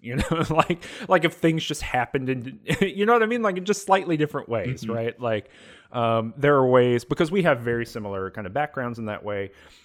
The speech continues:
Speaker 1: I would say that one of the big differences, and I know that you've talked about this a little bit before, but one of the big differences is that I very much grew up online and, and had a very similar relationship, but my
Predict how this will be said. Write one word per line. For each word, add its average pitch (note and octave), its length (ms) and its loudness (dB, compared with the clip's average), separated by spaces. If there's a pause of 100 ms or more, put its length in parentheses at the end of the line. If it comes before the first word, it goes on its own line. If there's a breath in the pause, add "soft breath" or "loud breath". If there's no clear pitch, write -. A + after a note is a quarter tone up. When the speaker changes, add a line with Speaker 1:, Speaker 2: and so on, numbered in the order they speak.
(160 loud breath)
Speaker 1:
I D#3+ 120 2
would F3+ 160 0
say G#3 160 4
that D#3 180 0
one C3 380 -2
of A#2 80 -2
the A#2+ 80 2
big C#3 560 4
differences, G#2 840 0
and F3+ 160 0
I E3+ 60 4
know D#3 120 2
that A#2 120 -6
you've G#2+ 140 -8
talked G2+ 200 -6
about F#2 160 -6
this F2+ 160 -12
a F2+ 60 -4
little A2+ 160 0
bit F#2+ 180 -6
before, A#2 400 2
but G#2+ 340 0 (220 loud breath)
one F#3+ 120 4
of G3 40 6
the D#3+ 80 2
big C3 180 4
differences A#2+ 480 -2
is G2 120 -10
that G#2 320 0
I A#2+ 480 2
very G2+ 340 -4
much F#2 220 -8
grew F#2+ 160 -6
up - 100 -10
online C#3+ 560 0
and, G2 220 -8
and G2 160 -8
had G2 180 -2
a F#2+ 60 -2
very G2 200 -2
similar F#2 300 -8
relationship, A2+ 640 -4
but - 160 -14
my C3 540 4